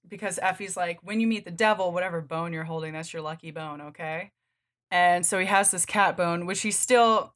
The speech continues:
as he's telling the story, picks up. It's, like, on a little string around his neck. And then he ta-, he's, like, continuing to tell Hellboy, like, "Then when I did meet the devil,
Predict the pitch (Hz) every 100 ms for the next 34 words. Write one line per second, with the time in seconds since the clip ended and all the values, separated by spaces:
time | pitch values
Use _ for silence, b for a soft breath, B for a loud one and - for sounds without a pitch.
0 | - 196 196 190 202 185 170 - 196 175
1 | 170 - 190 - 180 165 170 175 165 165
2 | 160 165 165 - 170 160 156 165 170 160
3 | 160 _ _ _ _ 214 190 185 175 175
4 | - 202 190 185 175 170 185 170 180 170
5 | 170 165 165 165 160 156 160 156 160 -
6 | 170 170 180 180 180 180 - 170 180 175
7 | 170 180 175 170 165 165 160 156